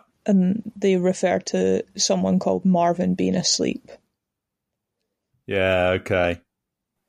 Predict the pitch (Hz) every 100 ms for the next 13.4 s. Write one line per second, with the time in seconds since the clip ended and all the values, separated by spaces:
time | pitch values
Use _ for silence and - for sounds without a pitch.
0 | _ - 196 175 180 175 180 170 - -
1 | - - _ _ _ _ _ _ 185 190
2 | 180 175 170 175 170 175 - - 170 175
3 | 175 175 131 - 139 127 _ _ _ _
4 | - 123 220 - - 175 139 233 - 262
5 | 127 - _ _ _ - 131 - - 131
6 | - 139 135 131 - - - 190 175 -
7 | - 190 180 - 175 175 175 170 170 -
8 | 165 170 170 - - _ _ _ _ _
9 | _ _ _ - - _ _ _ _ _
10 | _ _ - - - - - 165 160 165
11 | 170 185 - - 247 - 175 - - 175
12 | 170 165 - 175 185 165 - - - 196
13 | - 180 180 185